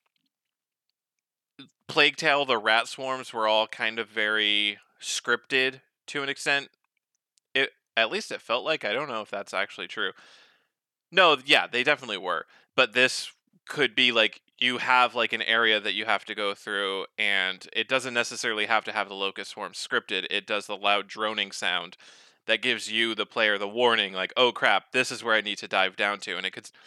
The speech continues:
it could semi-randomly happen, and you would just need to lay, like, bunker down for a little bit before the swarm moves on, or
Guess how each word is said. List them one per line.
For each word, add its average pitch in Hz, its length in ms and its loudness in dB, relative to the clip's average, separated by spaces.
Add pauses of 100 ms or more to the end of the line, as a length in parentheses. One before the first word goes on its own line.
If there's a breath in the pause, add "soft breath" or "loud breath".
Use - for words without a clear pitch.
(260 soft breath)
it 147 100 2
could 147 160 2
semi-randomly 110 840 2
happen, 95 560 0 (840)
and 98 440 2
you 113 140 -4
would 104 120 -4
just 110 240 -4
need 104 220 -6
to 98 580 -4 (960)
lay, 117 480 2 (100)
like, 104 280 2
bunker 117 320 2
down 107 300 2
for 123 120 -6
a 117 60 0
little 117 180 0
bit 117 260 0
before 110 280 -8
the 101 80 -10
swarm 107 380 -8
moves 98 300 -10
on, 120 380 -2 (380 soft breath)
or 107 600 2